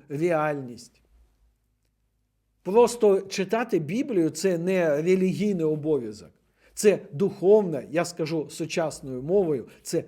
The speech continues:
духовна технологія перетворення. Ти буквально перепрограмуєш свій внутрішній світ. Тож, як це робити практично? Візьми одну обіцянку з Біблії.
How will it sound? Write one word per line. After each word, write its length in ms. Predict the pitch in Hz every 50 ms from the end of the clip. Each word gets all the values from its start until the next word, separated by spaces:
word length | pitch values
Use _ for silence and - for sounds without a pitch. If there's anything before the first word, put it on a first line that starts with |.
| - - -
духовна 600 | 139 143 156 - - 160 170 190 185 165 139 - - - _ _ _
технологія 840 | - 185 151 147 - 139 139 135 139 147 156 156 127 131 131 120 113 - - _ -
перетворення. 800 | 139 135 131 139 127 131 127 120 113 107 98 92 90 78 - _ _ _ _ _ _ _ _ _ _ _ _
Ти 160 | - 214 220
буквально 720 | 170 156 180 165 - 156 165 185 220 233 220 196 165 139 - - - _ _ -
перепрограмуєш 1400 | 196 202 190 202 190 190 - 175 175 180 165 143 160 165 170 160 156 156 180 208 214 214 190 151 123 - - - _ _
свій 440 | - - - 156 170 180 165 165 - -
внутрішній 920 | 135 135 156 160 170 175 170 160 170 165 156 147 135 - 156 143 143 131 123 -
світ. 440 | - - - 135 123 110 95 - _ _ _ _ _ _ _ _ _ _ _ _ _ _ _ _ _ _ _ _ _ _ _ _ _ _ _ _ _ -
Тож, 280 | - 202 180 156 - - - - _ _ _ -
як 540 | 135 113 185 185 208 226 220 220 - -
це 320 | - - 185 175 147 147 - -
робити 640 | 139 139 156 151 139 139 160 165 160 160 151 135 127
практично? 760 | - - 143 135 135 127 - - - 110 92 - - - - _ _ _ _ _ _ _ _ _ _ _ _ _ _ _ - - _ -
Візьми 420 | 143 185 196 151 185 208 247 262
одну 300 | 226 180 165 139 170 202 208
обіцянку 720 | 190 165 143 156 151 - 180 165 170 156 160 - 147 135
з 80 | 127
Біблії. 440 | 127 120 120 110 92 87 82 65